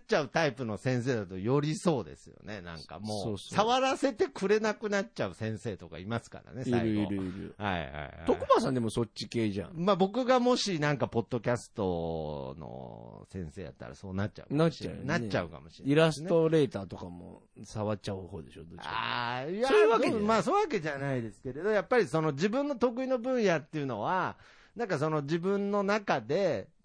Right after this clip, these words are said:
Speaker 1: ちょっとイメージと違ったりすると、あ、あーってやっぱ口出したくなっちゃうんじゃないですかね。だってそれゲ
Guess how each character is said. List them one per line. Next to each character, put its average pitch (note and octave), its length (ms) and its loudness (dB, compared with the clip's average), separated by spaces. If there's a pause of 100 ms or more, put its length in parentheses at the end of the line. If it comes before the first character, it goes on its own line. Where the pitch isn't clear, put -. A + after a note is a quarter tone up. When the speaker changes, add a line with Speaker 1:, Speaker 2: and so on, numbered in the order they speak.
Speaker 1:
ち - 80 -6
ょ - 20 -6
っ G#3 40 -8
と F#3+ 100 2
イ E3+ 80 4
メ F#3 140 4
ー C3 40 4
ジ D#3 220 0
と C3+ 100 -2
違 E3+ 100 0
っ E3+ 60 -2
た F3 140 0
り D3 80 0
す E3 60 -4
る D#3+ 60 -4
と、 D#3 80 -6
あ、 E3+ 200 0 (320)
あ A#3 220 2
ー - 20 0
っ - 60 -6
て D3+ 180 -6
や F3 80 -2
っ - 20 -10
ぱ D#3 80 -6
口 - 300 -12
出 B3 160 0
し - 100 -10
た G4 120 2
く C#4 140 -6
な D3 160 0
っ A#3 60 -6 (240)
ち - 100 0
ゃ E2 140 2
う D#2 40 -4
ん C#2+ 280 -10
じ E2+ 100 -8
ゃ D#2+ 80 -8
な C2+ 120 -16
い A#1+ 80 -18
で C#2 80 -20
す - 140 -20
か - 100 -8
ね。 C#4 240 -4
だ F#3 160 0
っ - 20 -8
て C3 60 -8
そ E3+ 100 0
れ A#3 60 -2
ゲ F#3+ 140 0